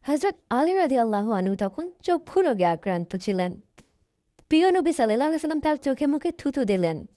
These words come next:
তখনই তার চোখ রোগমুক্ত হলো। এরপর সারা জীবন আর কখনো তার চোখে রোগ বা ব্যথা বেদনা হয়নি।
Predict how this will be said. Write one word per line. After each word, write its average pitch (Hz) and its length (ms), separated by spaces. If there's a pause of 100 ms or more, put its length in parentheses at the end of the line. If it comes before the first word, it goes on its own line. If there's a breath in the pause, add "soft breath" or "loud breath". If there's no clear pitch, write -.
(280)
তখনই 381 320
তার 359 180
চোখ 311 400
রোগমুক্ত 277 520
হলো। 180 340 (920 soft breath)
এরপর 269 400
সারা 269 280
জীবন 240 300
আর 247 120
কখনো 226 400
তার 254 160
চোখে 240 280
রোগ 220 220
বা 196 180
ব্যথা 190 280
বেদনা 175 380
হয়নি। 170 380